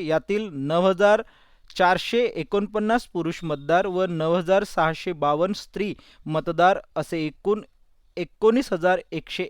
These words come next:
एक मतदारांनी मतदानाचा हक्क बजावला आहे. गडचिरोली नगरपालिका क्षेत्रात मतदार एकूण एकवीस हजार एकशे सदुसष्ट पुरुष मतदार, बावीस हजार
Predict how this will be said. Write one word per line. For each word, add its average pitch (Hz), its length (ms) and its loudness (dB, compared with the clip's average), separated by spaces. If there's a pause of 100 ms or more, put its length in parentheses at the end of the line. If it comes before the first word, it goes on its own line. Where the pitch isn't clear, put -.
एक 190 220 -4
मतदारांनी 151 720 -2 (300)
मतदानाचा 165 800 0 (100)
हक्क 214 340 -4
बजावला 127 500 -4
आहे. 104 180 -16 (380)
गडचिरोली 170 800 2
नगरपालिका 165 840 -2
क्षेत्रात - 1040 -6
मतदार 190 500 4 (1080)
एकूण 196 420 2 (1400)
एकवीस 226 520 0
हजार 190 320 4 (180)
एकशे 180 340 -4
सदुसष्ट 185 680 -2
पुरुष 170 320 -4
मतदार, 151 420 0 (400)
बावीस 151 480 2
हजार 208 340 4